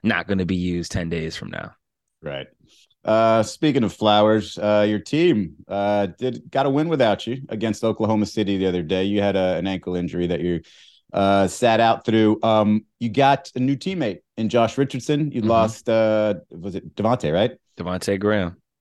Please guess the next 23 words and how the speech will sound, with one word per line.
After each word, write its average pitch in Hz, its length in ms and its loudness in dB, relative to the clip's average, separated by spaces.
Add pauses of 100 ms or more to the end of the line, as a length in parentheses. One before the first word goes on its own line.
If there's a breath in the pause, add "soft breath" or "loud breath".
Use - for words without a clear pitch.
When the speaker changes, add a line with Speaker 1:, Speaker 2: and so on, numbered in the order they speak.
Speaker 2:
Um, 104 380 4
so 123 200 2
what 117 280 2
is, 127 280 0
what 131 220 0
was 131 240 -2
the 120 120 -4
trade 123 320 0
deadline 110 400 0
like 101 240 -2
for - 160 -12
you? 98 320 0
What 98 140 2
was 98 140 -4
that 98 140 0
time 101 240 -2
like? 98 260 -2
And 95 100 -4
what's 101 280 -2
Josh, 107 600 -4 (100)
famous 127 340 0
Miami 117 400 0
Heater, 90 440 -4